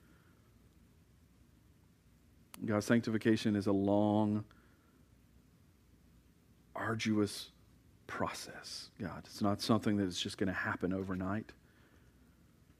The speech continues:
And God, I pray that you would encourage us this week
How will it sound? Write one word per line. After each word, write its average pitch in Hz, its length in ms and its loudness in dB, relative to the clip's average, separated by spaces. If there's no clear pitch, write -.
And 104 140 0
God, 104 160 6
I 104 80 6
pray 123 400 10
that 110 140 8
you 117 180 6
would 110 100 8
encourage 104 880 2
us 87 320 -6
this 95 180 -2
week - 460 -8